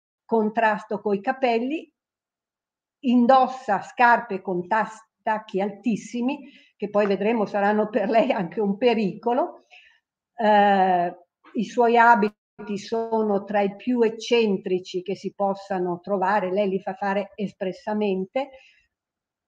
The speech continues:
e u-, usa i turbanti, che fino a quel momento non si, non si erano mai visti, e poi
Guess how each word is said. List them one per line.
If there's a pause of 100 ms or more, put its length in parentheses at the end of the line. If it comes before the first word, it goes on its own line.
(180)
e (440)
u-,
usa
i
turbanti,
che
fino
a
quel
momento
non
si,
non
si
erano
mai
visti, (640)
e (1040)
poi